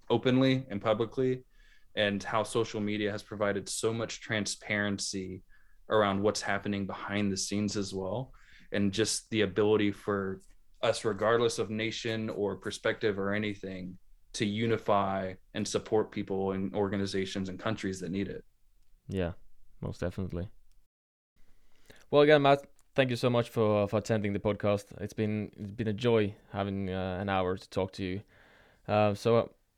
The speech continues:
Speaker 2: hopefully we're able to, uh, to get you back on, uh, after some releases has happened and we need some updates here and there. So hopefully we'll be ab-, ab-, able to, uh,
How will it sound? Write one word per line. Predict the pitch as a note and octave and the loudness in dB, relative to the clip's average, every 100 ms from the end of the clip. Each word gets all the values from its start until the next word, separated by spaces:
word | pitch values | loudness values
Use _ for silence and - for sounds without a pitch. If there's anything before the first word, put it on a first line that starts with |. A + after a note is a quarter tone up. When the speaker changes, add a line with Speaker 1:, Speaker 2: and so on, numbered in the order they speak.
| _ C3 | _ -2
Speaker 2:
hopefully | C#3+ - D3 C#3 | -2 4 6 6
we're | B2+ | 6
able | B2+ B2 | 4 2
to, | - A#2+ A#2 A#2 A2+ | 2 4 6 8 8
uh, | A2 | 4
to | A2+ | 2
get | A2 A2 | 2 2
you | G#2+ | 2
back | G#2+ - | 2 4
on, | A2+ C3+ C3+ - | 2 2 -2 -4
uh, | |
after | G#2 G2+ G#2 G#2+ G#2 | 0 2 2 0 -2
some | - G#2+ | -2 0
releases | G#2 G#2+ - - | 0 0 -2 -10
has | - | 0
happened | G#2 - A#2 | 0 2 -2
and | A2+ G#2+ | -2 -2
we | G#2+ | 0
need | G#2+ G2+ | -2 -2
some | G#2 | -2
updates | G#2+ - A2 - | -2 2 0 4
here | A2+ | 2
and | A2 G#2+ | 4 2
there. | B2+ C#3+ _ _ _ _ | 0 -2 _ _ _ _
So | - | -4
hopefully | A#2+ A2+ A2+ | -2 0 0
we'll | A2 | 2
be | G#2 | 4
ab-, | A2+ | 6
ab-, | A2 B2 - - - | 4 2 0 -8 -2
able | A2+ A#2 | 0 0
to, | - A2+ A2+ | -2 -2 -2
uh, | A2 | -2